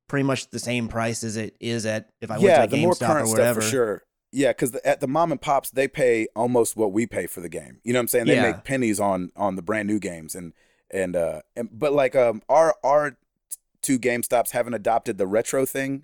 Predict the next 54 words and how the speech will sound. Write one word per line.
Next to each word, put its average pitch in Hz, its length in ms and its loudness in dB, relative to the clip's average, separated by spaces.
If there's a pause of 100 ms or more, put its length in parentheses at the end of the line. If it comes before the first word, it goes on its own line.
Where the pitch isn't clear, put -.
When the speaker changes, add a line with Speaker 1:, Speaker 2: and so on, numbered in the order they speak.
(160)
Speaker 2:
or 120 140 4
the 104 140 -2
classics - 500 -2
thing 135 220 -4
yet, 139 200 -2
Speaker 1:
Mm-hmm. 117 300 -2 (300)
Speaker 2:
and 117 160 -2
so 120 160 6
they 123 120 6
don't 127 180 2
really, 120 280 2
they're 123 200 0
not 127 180 0
really 123 200 0
promoting 107 500 -2
that, 127 240 4
even 120 180 -4
though 117 80 2
you 110 180 -2
can 127 460 -4
trade 120 320 0
in 123 280 -2 (360)
your 123 140 2
retro 131 320 2
stuff 131 300 0
there, 131 200 2
but 110 180 -4
it's 107 120 -6
not 113 160 -2
like 107 260 -2 (160)
they 110 140 -2
have 110 240 -2
it 117 60 2
out 113 100 4
on 113 80 -2
display. 113 480 0 (260)
And 113 120 -2
I 123 40 0
think, - 220 -4
like 131 160 0
you're 113 80 -4
saying, 117 520 -2
you 113 120 -6
know, 113 160 0
the, 101 240 -2
the 104 140 -6
mom 123 240 0
and 113 80 -8
pops, 123 340 0 (400)
their 131 400 0 (180)
bread 120 320 4
and 107 140 -2
butter 117 380 4
is, 98 480 2